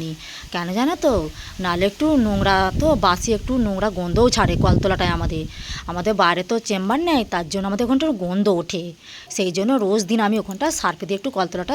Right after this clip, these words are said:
ধুয়ে নিই। আর এদিকে দেখো, বাসন ধুয়ে নিয়ে, কলতলা ধুয়ে নিয়ে, আর আমি এখানে এসে গেছি বিছানা গুছাতে। বিছানা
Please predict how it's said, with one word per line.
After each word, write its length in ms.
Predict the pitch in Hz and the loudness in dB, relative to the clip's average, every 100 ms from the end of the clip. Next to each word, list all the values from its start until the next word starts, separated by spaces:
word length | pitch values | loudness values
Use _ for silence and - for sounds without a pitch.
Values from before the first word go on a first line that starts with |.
| 254 | -4
ধুয়ে 220 | 185 175 165 | -4 -6 -6
নিই। 120 | 160 160 - - - - 160 | -8 -12 -14 -14 -14 -8 -4
আর 80 | 160 | -4
এদিকে 220 | 160 175 254 | -4 -2 0
দেখো, 180 | 302 277 226 170 | 2 2 0 0
বাসন 240 | 160 175 208 | -4 -4 -4
ধুয়ে 180 | 220 226 | -2 0
নিয়ে, 120 | 240 247 | 0 -2
কলতলা 400 | 175 170 190 202 208 | -4 -4 -2 -2 0
ধুয়ে 160 | 240 247 | 2 4
নিয়ে, 180 | 277 320 339 - - - | 4 4 -2 -14 -14 -8
আর 100 | 165 165 | -6 -4
আমি 100 | 185 | -4
এখানে 200 | 175 190 226 | -4 -4 -2
এসে 100 | 285 | 0
গেছি 200 | 302 294 185 | 0 0 -2
বিছানা 300 | 190 190 180 165 | -2 -2 -4 -4
গুছাতে। 360 | 160 170 170 160 156 - - - | -4 -6 -6 -10 -10 -20 -20 -12
বিছানা 320 | 175 180 202 | -8 -4 -2